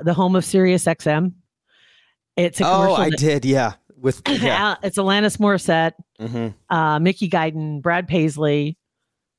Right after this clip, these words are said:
Speaker 1: Two Chainz, Alice Cooper, along with a giant portrait of Kevin Hart over the fireplace.
Speaker 2: Yeah, it's really funny.
Speaker 1: And it is so funny. And, and the, the real kicker is, uh, well, there's two things. Um,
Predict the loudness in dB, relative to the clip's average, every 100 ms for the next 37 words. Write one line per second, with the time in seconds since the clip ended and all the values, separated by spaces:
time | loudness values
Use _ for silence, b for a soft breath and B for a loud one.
0 | _ 0 0 2 0 0 -2 -4 -10 -20
1 | _ _ _ _ _ -8 -2 0 0 0
2 | 0 2 0 -2 _ _ _ _ _ -6
3 | -2 0 2 0 0 -2 -2 0 -2 -2
4 | -2 0 0 -2 -2 -6 -4 -2 -2 -2
5 | 0 2 2 0 0 -2 -4 -6 -6 0
6 | 0 0 -2 -2 0 0 -2 -8 -8 -12
7 | _ _ _ _ 0 0 2 0 2 0
8 | -2 -6 -10 -10 -4 0 2 0 -2 -2
9 | 0 0 -2 0 0 2 0 0 0 2
10 | 0 -2 0 0 0 -2 -6 -4 -4 -4
11 | -6 -4 -4 -6 -6 -6 -6 -8 -10 -8
12 | -6 -6 -8